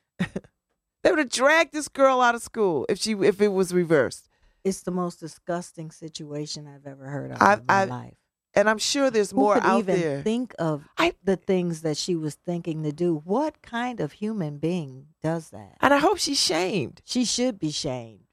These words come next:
Speaker 2: But
Speaker 1: I
Speaker 2: I
Speaker 1: hope
Speaker 2: don't
Speaker 1: her
Speaker 2: think she
Speaker 1: parents are
Speaker 2: is.
Speaker 1: shamed. I hope
Speaker 2: Her
Speaker 1: I hope
Speaker 2: boyfriend is shamed. I hope everyone is ashamed.
Speaker 1: I hope everyone's, and I hope she can't get in another school.
Speaker 2: I don't think she will.
Speaker 1: I hope she can't. Seriously.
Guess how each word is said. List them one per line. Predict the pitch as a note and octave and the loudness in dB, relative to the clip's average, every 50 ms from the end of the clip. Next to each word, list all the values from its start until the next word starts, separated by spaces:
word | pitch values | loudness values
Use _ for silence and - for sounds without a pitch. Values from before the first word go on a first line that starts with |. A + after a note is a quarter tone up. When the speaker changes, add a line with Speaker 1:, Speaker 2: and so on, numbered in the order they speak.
| _ - | _ 0
Speaker 2:
But | F3+ G#3 | 4 6
Speaker 1:
I | C4+ A#3 | 6 6
Speaker 2:
I | |
Speaker 1:
hope | A3 - F4+ - | 6 6 4 6
Speaker 2:
don't | E4+ | 6
Speaker 1:
her | C#4 | 4
Speaker 2:
think | B3 B3+ | 4 4
she | C4 D#4 | 2 4
Speaker 1:
parents | D#4 D4 D4+ D4+ D4+ - B3 | 4 4 4 4 4 4 2
are | - | 2
Speaker 2:
is. | - - - F#3 | 4 4 4 4
Speaker 1:
shamed. | C#4 C4+ C4+ C4+ C4+ C#4 C#4 C#4+ D4 - | 4 4 4 2 2 0 -2 -4 -4 -2
I | - A3 | 0 0
hope | A#3 A#3+ C4+ C#4 C#4 C4+ _ _ _ - | 2 4 4 2 2 0 _ _ _ 0
Speaker 2:
Her | A3 G3 | 2 4
Speaker 1:
I | G#3+ C4 | 4 6
hope | C4+ C#4+ A3 | 6 6 6
Speaker 2:
boyfriend | B3 C4 C4+ C#4+ - - C4+ C4+ C4 B3+ | 6 6 4 2 0 -2 0 0 0 0
is | C4 B3+ B3+ | -2 -4 -4
shamed. | - - C4+ C4 B3+ B3 B3+ B3+ B3 G#3+ | -2 -2 0 0 0 0 -2 -4 -4 -2
I | A3 A#3+ | -2 0
hope | B3+ C#4 C4+ C4 - | 0 0 -2 -2 -2
everyone | - A#3+ C#4 C#4+ C4+ B3+ A#3+ G#3 G3+ F#3 E3+ | -4 -4 -2 -2 -2 -4 -2 -2 -2 -2 -2
is | D#3+ D#3 D3+ | -4 -6 -6
ashamed. | D#3 D3 - - D#3+ C#3 - | -8 -10 -8 -8 -6 -2 0
Speaker 1:
I | D#3+ | 2
hope | E3 F3+ E3+ | 2 2 4
everyone's, | F3+ F3+ F3 E3+ D#3+ D#3 D3+ D3+ | 4 4 4 2 0 -2 -2 -2
and | - - G#3 G#3 | 0 2 2 4
I | G#3 | 4
hope | A#3 B3 | 2 2
she | A#3+ - A#3 | 0 -2 -2
can't | - B3 G#3+ A3 | 0 0 0 0
get | G3 G#3+ | 0 0
in | G#3 G3+ G3 | 0 0 0
another | G3 F#3 F3+ E3+ E3+ | 0 0 0 0 -2
school. | F3 - - - E3 D#3 E3+ | -4 -4 -2 0 0 0 0
Speaker 2:
I | F3 | 0
don't | F3+ F3+ E3 D3+ | -2 -4 -6 -6
think | - D#3+ D#3 D3 | -8 -8 -8 -8
she | - - C#3 C3 | -8 -8 -10 -10
will. | B2+ C3 C3 C3+ C3+ C3 C3 _ _ _ _ _ _ - | -14 -14 -16 -16 -16 -18 _ _ _ _ _ _ _ 2
Speaker 1:
I | - - B3+ | 4 4 6
hope | B3+ C4+ C#4 | 6 4 2
she | C4+ - C4+ | 0 -2 -4
can't. | - - C#4+ D4 D4+ - - _ _ _ _ _ _ _ - | -4 -2 -2 0 0 -2 -4 _ _ _ _ _ _ _ -2
Seriously. | - F#4 F#4 F#4 F#4+ F#4 F4 D4 - A3 D#3+ A2 - _ | 2 4 4 6 6 6 4 2 2 2 0 0 0 _